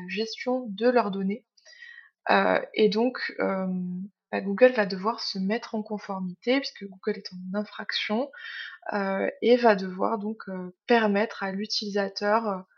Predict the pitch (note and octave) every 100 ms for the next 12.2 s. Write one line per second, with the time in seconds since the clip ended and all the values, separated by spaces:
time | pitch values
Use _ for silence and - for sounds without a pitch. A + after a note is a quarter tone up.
0 | _ _ - G3 G#3 A#3 G#3 G#3 A3+ A3+
1 | G#3 F#3+ F#3+ F#3+ G#3+ A3+ G3 F#3 _ _
2 | _ _ _ - - A#3+ A#3 G#3 G3 F#3+
3 | G3 - A#3+ A3+ G#3 G3+ G3 - G#3+ A3+
4 | A3+ G3+ - G3 F#3+ - _ _ _ -
5 | - G3+ G3+ G3 G#3 G#3+ A3+ G#3+ G3 -
6 | G#3+ G#3 G3 G3 G3 A3+ B3+ A#3+ - G3+
7 | F#3+ G3 G#3+ A3 G#3+ - - - _ G3
8 | F#3+ F#3 - G3 G3 - G3 G3+ G3 G3
9 | G3 F#3 G#3+ A3+ A#3+ A3 G3 - G#3 G#3+
10 | G#3+ - - _ - G3+ G3 G#3+ G#3+ G3+
11 | G3 A#3+ C4 G#3+ G3 F#3+ F#3+ - G3 F#3+
12 | G3 A#3